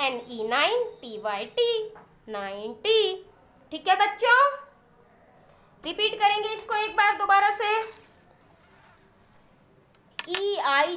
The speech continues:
जी एच टी वाई एटी, बोलिए, ई आई जी एच टी वाई एटी,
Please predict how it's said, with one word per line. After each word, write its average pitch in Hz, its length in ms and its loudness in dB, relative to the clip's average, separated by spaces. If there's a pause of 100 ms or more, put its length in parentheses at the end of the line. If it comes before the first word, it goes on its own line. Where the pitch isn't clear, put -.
जी 320 140 -8 (180)
एच 339 420 4
टी 302 200 -4
वाई 294 240 6 (160)
एटी, 320 420 -2
बोलिए, 359 380 4 (500)
ई 311 140 -12
आई 320 200 4
जी 302 220 -8 (120)
एच 392 380 2
टी 311 160 -8
वाई 320 320 6 (380)
एटी, 339 600 -2